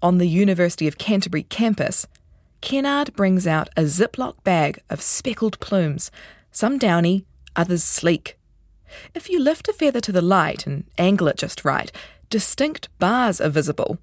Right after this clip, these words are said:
like rings in a tree. Each bar represents about a day of growth,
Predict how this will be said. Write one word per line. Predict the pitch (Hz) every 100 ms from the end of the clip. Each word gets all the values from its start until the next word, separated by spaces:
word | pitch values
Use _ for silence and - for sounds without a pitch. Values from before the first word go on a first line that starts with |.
| _ - -
like | 226 240 -
rings | - 190 170 156
in |
a | 139
tree. | - - 220 - - _ _ _ _ - - -
Each | 269 311 - -
bar | 156 139 139
represents | - 156 - 170 151 -
about | - 160 -
a | 170
day | 151 - 147 135 - -
of | 151
growth, | - 143 107